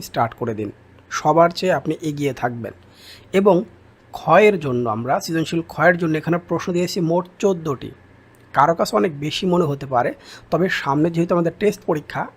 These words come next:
আপনি টেস্ট পরীক্ষায় এই প্রশ্নগুলো পড়ে নিজেকে যাচাই করে রাখতে পারেন। আপনি নির্দিষ্ট জানেন আমাকে এই চোদ্দোটি প্রশ্নই পড়তে হবে। চোদ্দোটোর, আহ, মানে চোদ্দোটির পরিবর্তে চব্বিশটা হলেও তো সমস্যা নেই, কারণ আমি জানতে পারতেছি এই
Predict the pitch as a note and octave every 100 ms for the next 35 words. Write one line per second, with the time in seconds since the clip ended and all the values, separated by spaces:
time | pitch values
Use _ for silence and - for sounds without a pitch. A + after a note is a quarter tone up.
0 | - C#3+ F3 E3+ E3+ E3 - E3+ E3+ G3
1 | - F3 F3+ D#3 - F3+ E3 E3 D#3+ D3
2 | F3+ D3+ - - - D3+ E3 F3 F3+ E3
3 | C#3 - D#3 D3 C#3 A#2 - C3 B2 -
4 | C3 - _ - - D3+ G#3 G3+ G#3 F#3
5 | F3+ D4 E3 C#3 D3 E3 C3+ C#3 E3 E3+
6 | F#3 E3 D#3+ D#3+ E3 - F3 E3+ D3+ B2+
7 | C#3 A#2+ A2 - - - F#3 F#3+ F3+ F#3
8 | F#3 F3+ - - D3+ D3+ E3 G#3 G3 F#3+
9 | F#3 F#3 G3+ G3+ G3 G3 F#3+ G#3+ G3 F#3
10 | - F3+ G3 G#3 - E3 D#3 C#3 A#2+ A2
11 | - - - - C#3+ F3+ F#3+ D#3 C#3+ E3
12 | F#3 A#3 E3+ D3 D3+ - - G3+